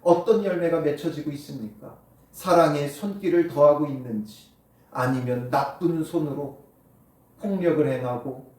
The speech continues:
또 나쁜 손으로 남을 해하고 있고 이러고 있지는 않은지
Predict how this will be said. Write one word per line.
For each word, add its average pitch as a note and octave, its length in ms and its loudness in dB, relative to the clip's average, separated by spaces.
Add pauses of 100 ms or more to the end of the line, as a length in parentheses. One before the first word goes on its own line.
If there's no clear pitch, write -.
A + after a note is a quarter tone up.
(160)
또 F#3 200 -4
나쁜 D#3 440 2
손으로 D3+ 600 -4 (120)
남을 D3 540 4
해하고 F3 460 0
있고 - 560 -8 (260)
이러고 F#3+ 320 0
있지는 D#3 380 -2
않은지 A#2+ 760 -4